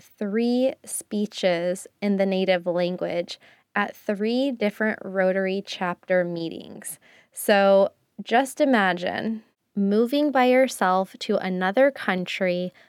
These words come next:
living with a local family, learning the language A S A P, and then doing some public speaking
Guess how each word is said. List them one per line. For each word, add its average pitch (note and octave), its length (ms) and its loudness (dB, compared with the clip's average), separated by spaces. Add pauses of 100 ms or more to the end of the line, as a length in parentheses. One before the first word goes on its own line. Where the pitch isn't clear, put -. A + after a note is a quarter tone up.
(160)
living A3+ 360 2
with D4+ 160 2
a D4 60 6
local G#3+ 360 4
family, F3 580 -4 (140)
learning A#3 520 0
the C#4 100 4
language G3 720 4 (300)
A A3 140 4
S A#3+ 260 4
A F#3+ 180 2
P, F3+ 520 -6
and A#3 220 2
then D4 340 2 (480)
doing D4+ 340 4
some C#4 300 -2
public C#4 540 0
speaking F#3 800 -2